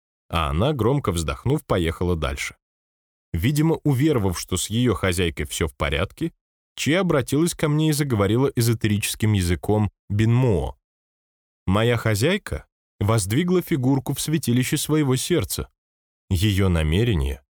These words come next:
чисты, как воды семи рек Осимери, а ее желания столь же искренни, как чистая соль под водами Ииоча. Я верю тебе,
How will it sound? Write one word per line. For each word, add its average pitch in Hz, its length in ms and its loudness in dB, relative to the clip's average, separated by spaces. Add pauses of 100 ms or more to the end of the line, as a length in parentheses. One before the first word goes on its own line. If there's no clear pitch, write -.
чисты, 127 460 0
как 117 240 -2
воды 120 300 2
семи 117 340 2
рек 113 300 0
Осимери, 110 680 0 (340)
а 95 120 2
ее 95 260 4
желания 85 560 2
столь 110 300 0
же 110 240 0
искренни, 135 540 0
как 123 200 -2
чистая 139 460 0
соль 135 300 0
под 120 240 0
водами 131 520 2 (240)
Ииоча. 135 880 0 (960)
Я 92 240 4
верю 151 340 2
тебе, 73 400 -4